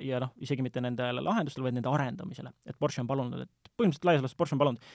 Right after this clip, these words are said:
„Siin on teile seitse miljonit eurot, nüüd hakake arendama.“ Ja eks siis näis, mis sealt tuleb, et,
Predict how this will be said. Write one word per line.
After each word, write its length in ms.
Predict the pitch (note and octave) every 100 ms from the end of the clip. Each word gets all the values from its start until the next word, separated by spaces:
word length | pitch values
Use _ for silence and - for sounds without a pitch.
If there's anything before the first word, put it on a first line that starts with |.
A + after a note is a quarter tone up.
| -
„Siin 140 | B3+
on 80 | F#3+
teile 100 | C3+
seitse 200 | F3+ C#3+
miljonit 220 | B2+ B2
eurot, 180 | E3+ C#3
nüüd 260 | D#3 - -
hakake 300 | D3+ G#3 C3 B2+
arendama.“ 380 | A#2 A2+ B2 - _ _ _ _ -
Ja 580 | C3 B2 A#2+ B2 B2+ C3
eks 160 | D#3 -
siis 160 | D3+ - - - D#3 -
näis, 240 | F3 C3+
mis 100 | C3
sealt 140 | C3 -
tuleb, 260 | D#3+ A#2+
et, 540 | A#2+ _ _ B2+ B2+